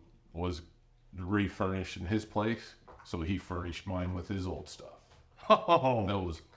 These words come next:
Speaker 1: amazing.
Speaker 2: That was nice of him.
Speaker 1: Super nice. And this is a side note, but his religious background and ours are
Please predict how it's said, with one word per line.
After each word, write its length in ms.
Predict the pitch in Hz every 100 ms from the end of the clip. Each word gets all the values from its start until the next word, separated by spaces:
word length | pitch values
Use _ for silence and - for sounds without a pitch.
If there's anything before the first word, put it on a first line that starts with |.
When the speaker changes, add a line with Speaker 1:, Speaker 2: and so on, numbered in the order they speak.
| -
Speaker 1:
amazing. 800 | 80 78 85 87 87 80 - -
Speaker 2:
That 200 | - 147
was 140 | 190 110
nice 240 | 107 101
of 80 | 98
him. 160 | 113 143 - -
Speaker 1:
Super 500 | - - 160 156 98
nice. 380 | 87 80 82 - - - -
And 160 | 98 87 - - _ _ - - - - _ -
this 200 | 123 120
is 160 | 101
a 120 | 110 -
side 420 | - 110 101 95
note, 240 | 92 - -
but 180 | 90 - - - - - - - - - _ _ 82
his 160 | 110
religious 480 | 110 117 104 107 107
background 560 | - 110 - 107 107 101
and 140 | 92
ours 260 | 101 104 90
are 200 | 87